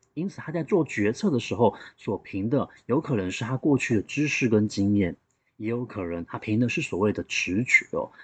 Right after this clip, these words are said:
但如果你太过度依赖自己的知识跟经验，你没有随着时间的一个交替，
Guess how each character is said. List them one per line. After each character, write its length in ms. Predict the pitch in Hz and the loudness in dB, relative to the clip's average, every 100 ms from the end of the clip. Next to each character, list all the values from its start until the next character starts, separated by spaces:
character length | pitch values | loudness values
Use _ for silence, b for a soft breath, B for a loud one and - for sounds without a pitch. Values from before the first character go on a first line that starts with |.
| B - | B -2
但 200 | 233 214 | 0 2
如 180 | 170 185 | 2 2
果 140 | 180 | 2
你 100 | 127 | 2
太 220 | 107 190 | 0 -2
过 280 | 147 - 196 | -4 0 2
度 160 | 165 156 | 4 0
依 160 | - | 2
赖 140 | 151 139 | 2 2
自 140 | 135 | 0
己 120 | - | -2
的 80 | 92 | -4
知 220 | - 127 | -2 -2
识 180 | 139 143 | 0 2
跟 220 | 123 123 | 4 6
经 300 | 131 135 143 | 4 6 6
验， 240 | 143 117 87 - | 8 6 4 -4
你 120 | 98 | 0
没 140 | 104 | 4
有 140 | 147 113 | 6 4
随 420 | - - 113 127 | -2 -8 -4 -2
着 140 | 170 | -2
时 360 | 143 - - 117 | -4 -8 -4 -4
间 280 | 123 143 139 | 2 2 2
的 100 | 107 | 2
一 140 | 107 | 0
个 240 | 110 113 B B B - | 2 2 B B B -8
交 260 | 143 147 | -4 -4
替， 300 | 147 160 107 | -4 -2 -2